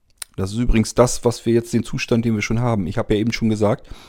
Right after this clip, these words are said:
du bekommst zweimal im Jahr von Microsoft, ob du willst oder nicht, ein komplett neues,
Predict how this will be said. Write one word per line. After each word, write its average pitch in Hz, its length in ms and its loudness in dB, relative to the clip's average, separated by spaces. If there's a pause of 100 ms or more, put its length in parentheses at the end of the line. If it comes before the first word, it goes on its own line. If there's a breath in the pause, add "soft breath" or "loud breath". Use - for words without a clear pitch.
(160 loud breath)
du 95 100 -6
bekommst - 580 0
zweimal 160 460 2
im 170 120 0
Jahr 101 280 0
von 98 220 -2
Microsoft, 101 680 -4 (440)
ob - 140 10
du 135 160 10
willst 165 320 8
oder 175 160 6
nicht, 147 380 2 (480 soft breath)
ein 110 180 0
komplett - 540 6
neues, 139 800 8